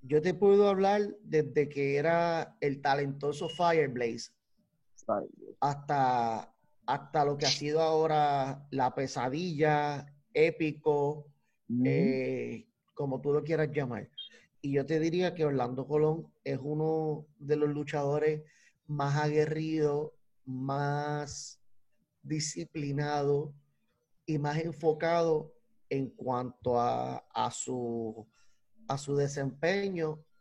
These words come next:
Speaker 1: en el cuadrilátero. Gilbert, por su parte, ha sido, yo creo que este,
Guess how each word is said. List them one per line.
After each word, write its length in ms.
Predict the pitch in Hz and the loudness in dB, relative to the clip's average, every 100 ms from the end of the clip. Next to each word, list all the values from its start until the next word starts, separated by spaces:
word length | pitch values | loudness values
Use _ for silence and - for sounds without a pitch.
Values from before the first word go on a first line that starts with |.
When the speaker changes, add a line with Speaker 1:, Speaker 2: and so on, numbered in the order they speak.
| _ - | _ -8
Speaker 1:
en 180 | 135 123 | -6 -4
el 140 | 120 | -6
cuadrilátero. 920 | - 117 113 107 110 113 107 98 98 - _ _ - - - - _ - _ _ _ _ _ _ _ _ 131 | -2 -2 -2 -4 -4 -4 -6 -12 -14 -20 _ _ -20 -20 -20 -20 _ -20 _ _ _ _ _ _ _ _ -16
Gilbert, 580 | 139 214 247 170 202 196 - _ - | 0 2 2 4 2 2 -2 _ 2
por 220 | 196 196 | 4 4
su 280 | - 208 208 | 0 -4 2
parte, 720 | 214 214 208 - 156 156 156 - - | 4 4 0 -2 0 0 -4 -18 -4
ha 180 | 147 151 | -2 -2
sido, 920 | - 180 180 180 175 165 156 147 139 - _ _ _ _ _ | -6 -6 -2 2 4 6 6 4 -2 -14 _ _ _ _ _
yo 300 | 139 143 156 | -4 4 4
creo 320 | 156 180 180 175 | 4 0 0 0
que 280 | 170 156 | 0 2
este, 640 | 147 147 - 175 170 170 - | 2 -2 -6 -4 -2 -4 -8